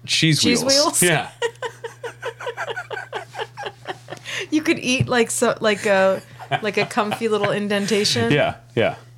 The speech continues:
Speaker 2: Okay.
Speaker 1: Um,
Speaker 2: Okay, so yeah, Friends and Mothers, this is great.
Speaker 1: So yeah, career opportunities.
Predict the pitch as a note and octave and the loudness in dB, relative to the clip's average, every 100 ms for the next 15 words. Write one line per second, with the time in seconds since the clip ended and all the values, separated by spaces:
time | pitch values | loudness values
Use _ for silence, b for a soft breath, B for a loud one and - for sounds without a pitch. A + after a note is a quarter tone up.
0 | - F#3 - F3 D#3+ - - A3 G#3 G3+ | -16 -14 -8 -8 -8 -14 -4 2 2 4
1 | G3 C#4+ D#4 D4+ - - C#4+ F#3 E3 B | 2 4 2 2 -6 0 2 2 0 B
2 | B - A#3+ A3+ A3 G3 F3+ E3 - F#3 | B -6 -2 0 2 2 2 -4 -8 -10
3 | E3+ D#3 C3 - - - - - - - | -8 -6 -6 -8 -12 -2 0 0 -8 0
4 | C3+ C#3+ C3 - A#2 A2 G#2+ G2+ - | 2 4 0 0 2 4 4 4 0